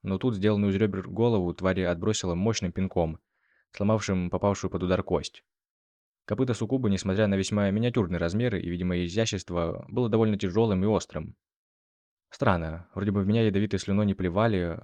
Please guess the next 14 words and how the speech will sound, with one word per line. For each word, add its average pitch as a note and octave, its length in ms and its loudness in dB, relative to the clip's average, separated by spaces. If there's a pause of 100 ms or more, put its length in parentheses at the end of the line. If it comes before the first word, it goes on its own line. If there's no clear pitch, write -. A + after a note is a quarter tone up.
а F2 180 -4
галлюцинации F#2 520 0
вижу", F2 360 -2 (540)
не F#2 80 -4
поверил F#2 260 2
своим, F#2 380 -2
э, E2+ 200 -6
глазам F2+ 360 0
орк, - 380 -4
до F2+ 80 -12
сих F2+ 140 -8
пор A2 260 2
катавшийся F2+ 580 -2
в D#2 260 -6